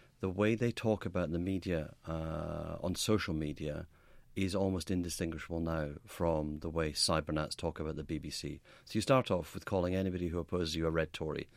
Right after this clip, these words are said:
That's what the, um, the nationalists used to do, still do. And then you start to suspect the B B C, and now we have this extraordinary thing, which is that the B B C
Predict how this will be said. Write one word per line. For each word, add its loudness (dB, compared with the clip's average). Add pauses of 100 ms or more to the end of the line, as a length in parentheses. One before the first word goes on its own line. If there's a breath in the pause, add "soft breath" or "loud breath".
(180 loud breath)
That's -2
what -4
the, -2
um, -4
the -4
nationalists -6
used -8
to -12
do, -4 (140)
still -6
do. -4 (580 loud breath)
And 0
then 8
you 6
start 2
to -4
suspect 0
the -2
B 0
B -4
C, 0
and 4
now 4
we 2
have -2
this -4
extraordinary 2
thing, -2
which -4
is -4
that -4
the 2
B 2
B -4
C 0